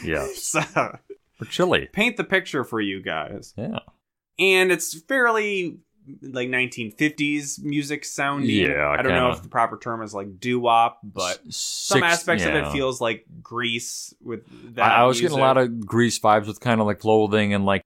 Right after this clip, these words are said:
Speaker 1: the, 'cause there's, like, kinda, the bikers are kinda
Speaker 2: Yeah,
Speaker 1: like
Speaker 2: especially when
Speaker 1: greasers.
Speaker 2: the bikers come into play.
Speaker 1: Um, the, the hairstyles, you know, yeah.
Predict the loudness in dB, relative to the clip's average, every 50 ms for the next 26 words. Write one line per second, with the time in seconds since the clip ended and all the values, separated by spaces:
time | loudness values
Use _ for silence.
0 | _ 0 2 4 4 2 2 -2 -4 -2 -2 0 2 2 0 0 2 0 2 2
1 | 0 -2 -2 -4 0 2 2 2 2 0 -4 -2 -2 -2 0 2 2 2 2 2
2 | 0 2 2 2 2 2 2 2 2 4 4 4 2 2 2 0 2 2 2 0
3 | 0 -4 -10 -10 -10 -10 -12 -12 -12 -12 -12 -4 0 2 4 4 4 4 2 0
4 | -2 -4 -8 -8 -4 0 2 4 4 2 0 0 -2 -2 -2 2 2 4 4 4
5 | 2 -2 -2 0 2 4 4 4 4 2 0 -2 -6 -12 -10 -6 -6 -4 -2 0
6 | 0 0 -2 -2 -4 -4 -6 -6 -10 -12 -14